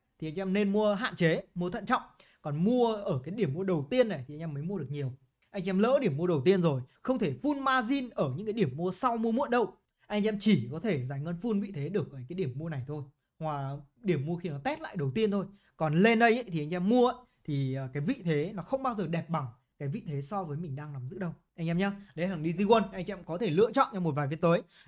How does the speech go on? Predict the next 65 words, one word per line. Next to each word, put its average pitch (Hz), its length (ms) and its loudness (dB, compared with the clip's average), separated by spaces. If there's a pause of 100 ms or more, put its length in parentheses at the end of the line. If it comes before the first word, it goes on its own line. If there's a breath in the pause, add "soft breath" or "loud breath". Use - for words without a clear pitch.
Đây 247 260 8
là 185 240 6
những 190 180 -2
cổ 151 200 2
phiếu 160 400 0
mình 160 220 -4
đánh 190 220 4
giá 202 300 2 (300 soft breath)
nó 190 200 4
sẽ 339 200 0
là 294 240 -2
cổ 147 160 -2
phiếu 156 140 0
hút 311 220 2
tiền 165 340 4
nhất 320 240 0 (320)
khi 233 180 0
thị 254 160 -6
trường 147 200 0
nó 139 120 -4
cân 202 160 0
bằng 135 140 -2
xong, 165 160 -4 (240)
nhưng 165 80 -6
anh 160 60 -4
em 170 100 -8
phải 151 160 -10
chú 135 140 -6
ý 131 60 -4
nhá. 202 200 -2 (400 soft breath)
Còn 170 120 0
cái 165 100 2
nhóm 165 180 2
thép, 339 180 0 (680 soft breath)
nhóm 196 280 4
thép 370 200 6
thì 277 100 2
có 214 80 4
thằng 247 180 2
Nam 254 220 6
Kim 302 160 6
hôm 277 100 2
nay 262 80 4
hút 320 180 2
tiền 254 180 8
này, 202 120 4
nhưng 240 120 0
mà 214 80 2
với 196 240 4
thanh 294 160 -4
khoản 185 260 2
như 196 60 -2
này 208 180 2
mình 175 140 0
đánh 165 160 -2
giá 170 180 2
trong 247 140 -8
một 202 120 -2
vài 160 140 0
phiên 190 140 -6
tới 170 240 2 (260)
nó 160 140 -4
sẽ 240 160 -4
rũ 262 180 -6
lại, 285 140 -8